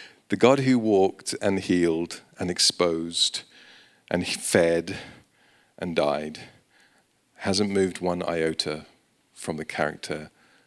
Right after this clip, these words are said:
that he tells us he has in the scriptures. And he's the God we show up to worship. Do you trust him? And because we're ordinary, some people are not afraid. Some of you are not afraid at all.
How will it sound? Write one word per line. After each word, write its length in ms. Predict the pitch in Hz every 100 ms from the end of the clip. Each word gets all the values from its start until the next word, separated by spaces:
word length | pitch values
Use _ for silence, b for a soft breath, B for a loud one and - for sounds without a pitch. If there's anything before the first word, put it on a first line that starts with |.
| _ _
that 100 | -
he 60 | 78
tells 320 | - 85 78
us 140 | -
he 80 | -
has 540 | 76 - 62 - - - _ _ _ _ _ _ _ _ -
in 120 | 76
the 60 |
scriptures. 640 | 73 - - - - - - _ _ _ _ _ _ _ _ _ _ _ _ _ _ _ _ - _
And 100 | 98
he's 180 | 101 101
the 80 | 87
God 240 | 85 78
we 180 | 80 78
show 200 | - 80
up 140 | 69
to 100 | -
worship. 520 | 85 87 - - - - _ _ _ _ _ _ _ _ _ _ _ _ _ _ _ _ _ _ _ _ -
Do 60 |
you 40 | 82
trust 300 | - 71 -
him? 180 | 139 160 _ _ _ _ _ _ _ _ _ _ _ _ _ _ _ _ _ _ _ _ _ _ B B B B
And 300 | 143 151 151
because 240 | 147 -
we're 160 | 151 143
ordinary, 380 | 156 123 98 95
some 200 | - 127
people 280 | 120 107 98
are 60 |
not 180 | 95 92
afraid. 220 | - 101
Some 120 | -
of 60 | 170
you 80 | 113
are 40 |
not 120 | 104
afraid 400 | 87 - 110 87
at 140 | 95 -
all. 240 | 160 -